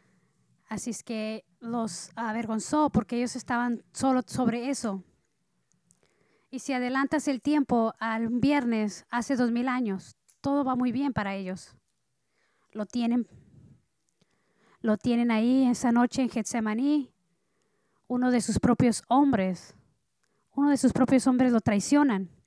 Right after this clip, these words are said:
lo toman y lo avientan en un pozo.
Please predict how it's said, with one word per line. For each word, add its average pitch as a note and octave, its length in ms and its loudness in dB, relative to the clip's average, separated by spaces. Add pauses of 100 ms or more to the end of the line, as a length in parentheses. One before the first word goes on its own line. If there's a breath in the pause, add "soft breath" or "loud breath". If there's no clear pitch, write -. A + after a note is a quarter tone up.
(800)
lo A3 200 2
toman A3+ 600 2 (1600)
y A#3+ 160 0
lo G#3 380 4
avientan A#3+ 380 0
en A#3+ 100 6
un A#3+ 100 6
pozo. B3 500 4